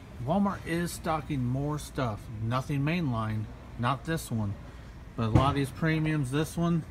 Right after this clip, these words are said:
uh, that one ain't for me. I don't want no damn rear engine charger. Eh, that's beat. But we got the, uh, Furious Fleet here. It's like,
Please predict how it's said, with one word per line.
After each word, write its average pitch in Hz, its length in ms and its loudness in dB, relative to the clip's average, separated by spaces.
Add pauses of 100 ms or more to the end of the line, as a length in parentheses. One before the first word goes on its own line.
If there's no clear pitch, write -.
uh, - 180 -10 (920)
that 123 240 6
one 113 100 6
ain't 110 80 4
for - 140 0
me. 117 220 6
I 120 40 4
don't 127 140 4
want 113 220 2
no 113 180 4
damn 107 480 2
rear 113 380 4 (480)
engine 123 560 4 (520)
charger. 135 600 6 (500)
Eh, 117 240 4 (720)
that's 117 200 0
beat. 117 340 2 (400)
But 123 80 2
we 120 100 0
got 117 280 4
the, 117 160 4
uh, 107 80 4
Furious 127 500 4
Fleet 139 380 4
here. 143 300 8 (640)
It's - 140 -4
like, 127 160 4